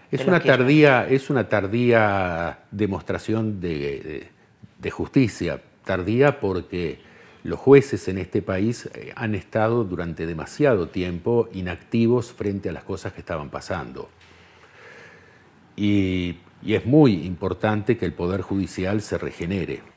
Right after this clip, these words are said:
Speaker 2: Eh, ¿cómo te imaginás, Rafael, un país gobernado por Scioli y Zanini? ¿Hubiera, hubiera sucedido,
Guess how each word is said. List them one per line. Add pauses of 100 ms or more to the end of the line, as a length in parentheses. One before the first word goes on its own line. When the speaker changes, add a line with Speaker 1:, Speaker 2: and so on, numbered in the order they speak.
Speaker 2:
Eh,
¿cómo
te
imaginás,
Rafael,
un
país
gobernado
por
Scioli
y
Zanini?
¿Hubiera,
hubiera
sucedido,